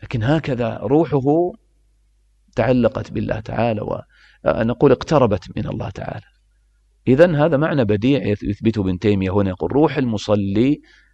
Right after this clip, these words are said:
تقرب إلى الله في السجود وإن كان بدنه متواضعاً". ففسر هنا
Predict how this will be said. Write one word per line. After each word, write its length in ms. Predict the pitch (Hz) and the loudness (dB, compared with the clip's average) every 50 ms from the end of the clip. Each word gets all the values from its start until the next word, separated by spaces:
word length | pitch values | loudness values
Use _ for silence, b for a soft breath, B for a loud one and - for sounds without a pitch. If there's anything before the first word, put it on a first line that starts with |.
| b _ | b _
تقرب 640 | - 131 143 139 - 123 117 113 107 98 95 90 - | 4 6 6 6 6 4 4 4 4 4 2 2 2
إلى 160 | 113 107 104 | 2 2 2
الله 480 | 104 101 101 98 104 117 131 135 113 90 | 2 0 2 4 4 4 4 4 0 -4
في 80 | - | -4
السجود 760 | 127 123 - - - 120 120 120 104 101 98 95 98 95 92 104 | -6 -8 -8 -4 -4 -2 -2 0 0 0 0 0 0 -2 0 4
وإن 320 | 110 120 - 156 151 127 | 4 4 4 4 0 -2
كان 360 | 107 - 135 123 123 117 98 98 | 0 2 4 4 4 4 2 2
بدنه 580 | 104 113 110 110 107 113 120 123 131 151 170 | 2 2 2 2 2 0 0 0 0 -2 -2
متواضعاً". 680 | 175 127 98 - 104 95 95 101 98 95 98 104 - - - _ _ _ _ _ _ _ _ _ _ _ _ _ _ _ _ _ _ | -2 -2 -4 -4 -4 -6 -4 -4 -4 -6 -8 -10 -14 -14 -18 _ _ _ _ _ _ _ _ _ _ _ _ _ _ _ _ _ _
ففسر 560 | _ - 110 117 175 175 - - 120 120 135 131 | _ -4 0 0 0 -2 0 -2 0 0 0 0
هنا 360 | 139 127 139 147 156 180 | 0 -2 -4 -4 -4 -6